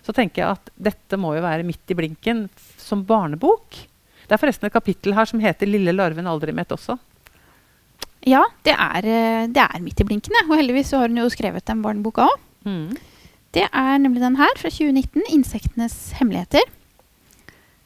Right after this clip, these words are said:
Speaker 1: Og den er
Speaker 2: Og
Speaker 1: litt sånn basert på denne
Speaker 2: Ja,
Speaker 1: Insektenes planet.
Speaker 2: den er det.
Speaker 1: Ja.
Speaker 2: Det, det er den. Det er barneutgaven.
Speaker 1: Barneutgaven, på
Speaker 2: Ja.
Speaker 1: en måte, ja.
Speaker 2: Så
Speaker 1: Mm.
Speaker 2: der kan rett og slett, eh, foreldre og barn lese nesten samme bok, og så kan de snakke om alle disse morsomme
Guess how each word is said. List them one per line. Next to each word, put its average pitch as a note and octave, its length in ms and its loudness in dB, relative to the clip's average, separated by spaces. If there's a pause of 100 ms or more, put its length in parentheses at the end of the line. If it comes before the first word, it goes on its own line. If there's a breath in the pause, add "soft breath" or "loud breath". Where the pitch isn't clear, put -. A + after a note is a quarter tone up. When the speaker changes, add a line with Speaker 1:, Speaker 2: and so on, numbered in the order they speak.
(720)
Speaker 1:
Og G#3 100 2
den G#3 80 4
er B3 80 4
Speaker 2:
Og C#4+ 60 6
Speaker 1:
litt A#3+ 200 0
sånn E3 200 -4
basert E3+ 480 -2
på F#3+ 100 -8
denne E3 400 -2
Speaker 2:
Ja, G3+ 380 4
Speaker 1:
Insektenes - 320 -8
planet. D#3+ 360 -4
Speaker 2:
den B3 160 2
er A#3 140 0
det. B3+ 80 -2 (100)
Speaker 1:
Ja. F3+ 140 -4
Speaker 2:
Det, A#3 160 -2 (380)
det B3 100 0
er - 160 -4
den. A3+ 80 -6
Det A3 100 0
er G#3+ 100 0
barneutgaven. F3+ 440 -4
Speaker 1:
Barneutgaven, F#3 760 2
på - 120 -2
Speaker 2:
Ja. A3 80 4
Speaker 1:
en G3+ 80 -6
måte, F#3+ 140 -8 (100)
ja. G#3 40 -6 (180)
Speaker 2:
Så G#3+ 100 -4
Speaker 1:
Mm. A#3 40 -2
Speaker 2:
der A#3+ 140 6
kan A#3 280 -4
rett G#3 180 -6
og A3+ 60 -6
slett, - 360 -8
eh, G3+ 220 -4
foreldre G3+ 300 -6
og G3+ 60 -8
barn F#3+ 260 -4
lese G3+ 320 -6
nesten - 360 -8
samme G3 260 -4
bok, B3+ 220 0
og G#3+ 80 -4
så - 80 -16
kan G3+ 160 -6
de G#3 220 -4
snakke G#3+ 340 -6
om D#3+ 280 -6
alle E3+ 240 -4
disse F3+ 180 -8
morsomme E3 560 -10